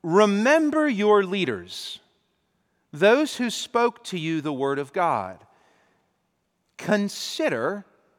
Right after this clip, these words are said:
the outcome of their way of life and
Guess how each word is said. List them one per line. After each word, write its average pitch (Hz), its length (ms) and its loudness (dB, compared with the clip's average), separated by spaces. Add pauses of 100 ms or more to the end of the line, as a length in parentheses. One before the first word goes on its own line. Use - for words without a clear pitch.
(200)
the 180 280 -6
outcome 165 680 2
of 156 220 2
their 170 140 0
way 120 220 -2
of 131 140 -4
life 151 600 -2 (640)
and 165 220 0